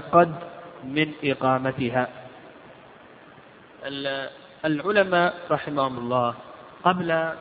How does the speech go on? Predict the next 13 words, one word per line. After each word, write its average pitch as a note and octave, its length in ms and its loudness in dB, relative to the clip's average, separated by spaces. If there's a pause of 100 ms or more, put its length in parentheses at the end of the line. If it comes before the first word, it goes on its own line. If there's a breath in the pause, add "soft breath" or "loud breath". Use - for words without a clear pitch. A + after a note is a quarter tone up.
(500)
الدخول D#3 600 -2
في D3+ 180 -2
صفة C#3+ 360 -2
الصلاة A#2 480 -2 (720)
يذكرون F#3 880 -2 (440)
جملة G3+ 600 4 (480)
من D#3+ 180 -4
الآداب D#3+ 600 0 (880)
التي D#3 680 0 (220)
ينبغي E3 960 0 (180)
أن D#3 240 0
يتأدب D3 1120 -2
بها F#3 560 2